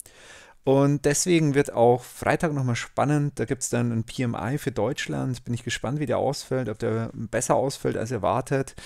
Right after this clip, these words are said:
Und natürlich dann auch die Inflationsraten für den Euroraum. Ja, also nicht nur Deutschland hat Inflationsraten veröffentlicht, sondern auch Euroland wird es morgen machen. Und das sind so für mich noch für morgigen Tag mögliche Überraschungskandidaten, sagen wir's mal so,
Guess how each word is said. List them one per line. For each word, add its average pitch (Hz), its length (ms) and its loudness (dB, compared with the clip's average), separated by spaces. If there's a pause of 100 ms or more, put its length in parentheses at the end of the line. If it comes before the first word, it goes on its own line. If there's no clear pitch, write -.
(420)
Und 185 240 2
natürlich 147 400 -2
dann 127 180 0
auch 113 160 -2
die 120 120 -6
Inflationsraten 120 1000 -4
für 120 140 -6
den 113 40 -4
Euroraum. - 580 -4
Ja, 117 180 -8
also 135 200 -4
nicht 160 160 -2
nur 160 80 -2
Deutschland 143 420 0
hat 131 120 0
Inflationsraten 127 800 -4
veröffentlicht, 113 440 -6
sondern 110 240 -4
auch 101 340 -8
Euroland 127 600 -2 (340)
wird - 160 -6
es 120 140 -6
morgen 113 280 2
machen. 110 380 -2 (120)
Und 107 380 -2
das 110 140 -8
sind 113 160 -2
so 113 220 -4
für 113 160 -4
mich 117 200 -4
noch 110 260 -2 (420)
für - 180 -2
morgigen 113 540 2
Tag 113 420 0 (220)
mögliche 151 720 4
Überraschungskandidaten, 107 1040 0
sagen 120 180 -2
wir's 117 140 -2
mal 113 100 0
so, 123 300 -2